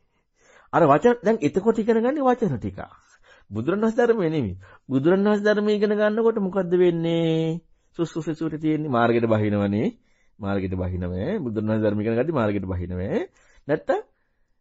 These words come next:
වචන ටික ඉගෙන ගත්තනේ. වචන ටික. ඒතර අනත්තං ගන්නහාති අත්තං ග්‍රිංචතිනේ. එතන වෙන්නේ මොකද්ද? අනත්තං ගන්නහාති අත්තං ග්‍රිංචති. ඒකනේ වෙන්නේ. ආ, ඒ මොකක් ඉගෙන ගන්නෙද්දිද?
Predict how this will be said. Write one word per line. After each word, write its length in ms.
වචන 260
ටික 160
ඉගෙන 220
ගත්තනේ. 440
වචන 380
ටික. 160
ඒතර 320
අනත්තං 720
ගන්නහාති 680
අත්තං 440
ග්‍රිංචතිනේ. 720
එතන 240
වෙන්නේ 220
මොකද්ද? 320
අනත්තං 520
ගන්නහාති 680
අත්තං 360
ග්‍රිංචති. 580
ඒකනේ 400
වෙන්නේ. 320
ආ, 180
ඒ 180
මොකක් 280
ඉගෙන 160
ගන්නෙද්දිද? 500